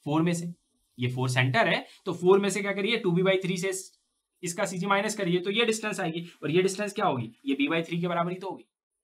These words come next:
तो आप directly इसको यहां से b by three के लिए मैंने इसलिए निकाला। तो ये इसका क्या होगा? ई होगा, इसको हम क्या बोलेंगे? ई वन। तो ई वन हम लोग पहले ही निकाल चुके हैं, center से सीजी निकला था, तो ई वन कितना हो जाएगा? फ़ोर बाय थ्री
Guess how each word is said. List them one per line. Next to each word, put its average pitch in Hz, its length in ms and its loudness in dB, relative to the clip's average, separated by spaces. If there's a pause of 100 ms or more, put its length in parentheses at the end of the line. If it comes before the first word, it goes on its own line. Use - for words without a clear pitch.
(140)
तो - 60 6
आप 185 220 8
directly 202 340 4
इसको 226 240 -4
यहां 196 180 2
से 208 100 -4
b 170 140 2
by 165 120 4
three 160 220 -2
के 165 60 -4
लिए 175 120 0
मैंने 160 140 2
इसलिए 120 240 -6
निकाला। 104 300 -14 (480)
तो - 60 2
ये 175 300 4
इसका 180 320 -2
क्या 185 140 0
होगा? 165 280 0 (220)
ई 196 120 2
होगा, 170 280 2
इसको 170 260 -6
हम 160 100 -2
क्या 160 140 -4
बोलेंगे? 131 300 -4 (200)
ई 120 200 -4
वन। - 120 -6 (220)
तो - 160 -10
ई 202 120 2
वन 214 140 -4
हम 196 160 -4
लोग 196 180 -6
पहले 143 300 -2
ही 220 120 0
निकाल 165 280 0
चुके 139 220 -8
हैं, 180 200 -8 (180)
center 143 360 -2
से 156 120 -6
सीजी 135 240 -8
निकला 131 280 -2
था, 175 120 -8
तो 185 120 -10
ई 139 200 -10
वन 151 120 -4
कितना - 220 -10
हो - 60 -6
जाएगा? 120 240 -6 (440)
फ़ोर 139 240 0
बाय 117 240 -2
थ्री - 220 -10